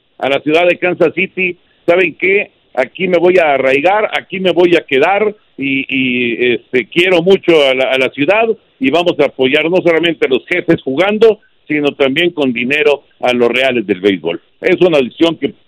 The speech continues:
para mí, para mí es, es un gran mensaje para la comunidad de Kansas City y por supuesto es,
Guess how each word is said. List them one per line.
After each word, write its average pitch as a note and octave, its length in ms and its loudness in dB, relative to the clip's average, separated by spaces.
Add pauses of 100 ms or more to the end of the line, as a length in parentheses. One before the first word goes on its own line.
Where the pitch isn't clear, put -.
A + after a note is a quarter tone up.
para C#3 260 0
mí, B3+ 280 0 (280)
para C#3+ 220 2
mí F#3+ 140 2
es, F#3+ 220 2 (140)
es E3 200 -4
un F3 200 2
gran E3+ 260 -2
mensaje D#3 540 0
para A#2+ 240 0
la A#2 120 0
comunidad B2 460 0
de C3+ 100 2
Kansas D3+ 320 -2
City A3 340 -8 (220)
y B3 120 0
por B2 220 0
supuesto C#3+ 480 0
es, A#2+ 80 2